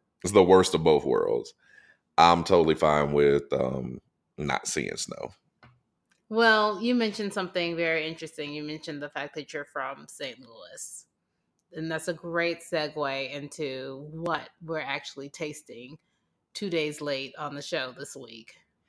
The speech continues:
Speaker 1: I think it's a great segue into it. So you can
Speaker 2: What are
Speaker 1: introduce
Speaker 2: we
Speaker 1: it.
Speaker 2: doing?
Speaker 1: What are we tasting?
Speaker 2: No, you do it. You have
Speaker 1: Fine.
Speaker 2: the honor.
Speaker 1: Since it's from, since it's, it's not from Saint Louis. It's
Speaker 2: It
Speaker 1: actually
Speaker 2: is?
Speaker 1: No, it's from Kentucky.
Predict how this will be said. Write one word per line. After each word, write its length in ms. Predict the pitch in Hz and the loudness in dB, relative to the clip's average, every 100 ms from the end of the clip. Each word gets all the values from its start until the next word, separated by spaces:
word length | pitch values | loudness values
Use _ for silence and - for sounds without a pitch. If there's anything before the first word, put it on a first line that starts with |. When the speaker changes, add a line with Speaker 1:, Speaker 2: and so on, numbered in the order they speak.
| _ _ _ _ _ _ _ _ _ _ - - - | _ _ _ _ _ _ _ _ _ _ -18 -18 0
Speaker 1:
I 120 | 78 78 | 4 4
think 220 | 71 73 | 2 -6
it's 120 | - | -6
a 80 | 62 | -6
great 260 | - 50 | -4 -4
segue 560 | - - - - - 50 | -4 -8 -8 -8 -6 -4
into 280 | 67 - 62 | -4 -2 -2
it. 120 | 55 | -2
So 500 | - - 65 60 76 - _ - | 2 4 4 0 -2 -10 _ -10
you 120 | 95 | -4
can 120 | 95 | -2
Speaker 2:
What 60 | - | -4
are 40 | |
Speaker 1:
introduce 380 | - 175 190 196 | -6 -2 2 4
Speaker 2:
we 60 | 208 | 4
Speaker 1:
it. 40 | |
Speaker 2:
doing? 200 | 240 330 | 4 6
Speaker 1:
What 120 | 127 | 6
are 60 | 123 | 6
we 140 | 127 | 6
tasting? 500 | 120 277 339 - - - _ _ | 6 4 4 2 0 -4 _ _
Speaker 2:
No, 100 | 285 | 0
you 220 | 415 523 640 523 | 2 2 4 6
do 80 | 370 | 8
it. 260 | 240 180 180 | 6 4 4
You 120 | 254 | 4
have 240 | 440 466 - | 6 4 4
Speaker 1:
Fine. 0 | |
Speaker 2:
the 60 | 320 349 508 302 | 6 6 4 2
honor. 200 | 160 156 | 2 0
Speaker 1:
Since 320 | - 95 80 | 4 4 6
it's 160 | 87 - | 2 4
from, 260 | 87 80 | 2 2
since 260 | - 78 80 | 0 -4 -2
it's, 220 | 85 82 85 - | -4 -4 -8 -8
it's 160 | - - | -6 0
not 180 | 139 - | 0 0
from 300 | - 90 90 | 2 2 2
Saint 280 | - 64 - | 0 -2 -4
Louis. 300 | - - - | -8 -12 -10
It's 180 | 76 - | -8 -4
Speaker 2:
It 40 | |
Speaker 1:
actually 320 | - 247 269 | 4 4 6
Speaker 2:
is? 280 | 359 466 453 - _ _ _ | 6 6 6 -2 _ _ _
Speaker 1:
No, 360 | 82 85 180 - | -2 0 0 -2
it's 120 | - - | -6 -8
from 400 | - - 80 78 | 0 6 6 4
Kentucky. 540 | 80 - 262 - - | 0 2 0 -2 -12